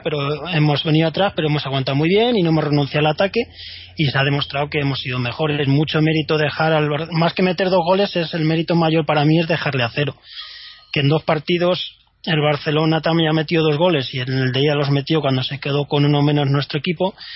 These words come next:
demuestra el potencial defensivo nuestro. Pocas veces el Barcelona se queda a cero en un partido. Pues habría que hacer una estadística, pero poquísimas veces. Y hemos sido superiores totalmente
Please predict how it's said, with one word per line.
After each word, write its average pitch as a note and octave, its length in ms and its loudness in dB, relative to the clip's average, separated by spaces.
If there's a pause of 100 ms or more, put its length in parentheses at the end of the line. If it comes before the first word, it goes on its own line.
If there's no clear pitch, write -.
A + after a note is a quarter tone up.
(320)
demuestra C#3+ 440 2
el D3 60 0
potencial C#3 680 0
defensivo B2+ 720 -4
nuestro. C#3 380 -4
Pocas D3 280 -2
veces D3+ 320 -2
el D3 80 0
Barcelona C3+ 440 0
se C#3 140 -6
queda C#3+ 220 0
a B2+ 40 0
cero D3 280 0
en C#3 120 2
un C3+ 80 0
partido. C#3 480 -4 (680)
Pues C#3+ 160 -10
habría C#3 360 0
que D#3+ 80 0
hacer D3 240 0
una D3+ 80 4
estadística, D#3 580 0
pero C3 160 -4
poquísimas A#2+ 540 -4
veces. B2 340 -8
Y B2 180 -8
hemos C3+ 220 0
sido C#3+ 400 -2
superiores C#3+ 460 0
totalmente F3+ 600 0